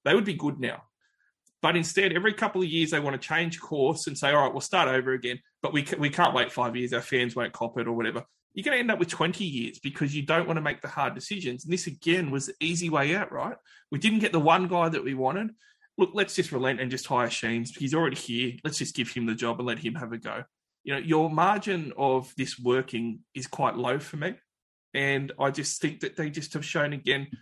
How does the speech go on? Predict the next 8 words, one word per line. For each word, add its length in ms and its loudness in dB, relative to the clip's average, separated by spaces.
no 260 4
backbone 680 -2
and 200 -4
no 160 0
strategic 500 -8
direction 380 -4
to 100 -6
say, 280 -6